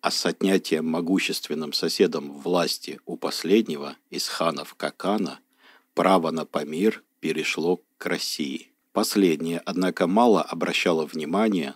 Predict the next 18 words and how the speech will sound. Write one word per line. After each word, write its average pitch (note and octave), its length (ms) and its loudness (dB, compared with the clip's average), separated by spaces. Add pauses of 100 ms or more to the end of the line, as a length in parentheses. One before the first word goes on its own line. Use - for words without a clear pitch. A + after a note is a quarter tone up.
на E2 220 -4
эту F2 180 0
непроходимую D#2 1000 -2
и F#2 120 -12
почти - 500 -2
необитаемую F2 880 -2
область, - 800 -2 (180)
что - 400 2
и F#2 300 0
ободрило E2 720 4
восточных D#2 600 -2
соседей D2 840 -4
присоединить F2 800 0
к - 60 -10
своим D#2+ 440 0
владениям D#2 720 2
различные F2 1040 -2
её D2+ 480 -6